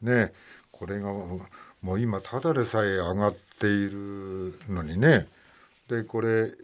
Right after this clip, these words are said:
ヨーロッパのなんか、あれだよね、原油価格、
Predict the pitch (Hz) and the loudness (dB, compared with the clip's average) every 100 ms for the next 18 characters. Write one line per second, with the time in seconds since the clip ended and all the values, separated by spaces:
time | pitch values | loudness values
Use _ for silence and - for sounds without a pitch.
0 | 147 123 123 131 - 107 110 110 95 85 | -2 0 0 -2 -6 -6 -4 -4 -6 -8
1 | 87 80 - _ _ _ _ _ _ _ | -10 -10 -18 _ _ _ _ _ _ _
2 | _ _ _ _ - 92 85 82 90 107 | _ _ _ _ -14 -14 -12 -14 -10 -6
3 | 107 98 85 - - 110 101 98 98 95 | -6 -6 -10 -20 -20 -12 -10 -8 -10 -10
4 | 101 90 85 - 127 180 | -10 -8 -10 -4 -2 -2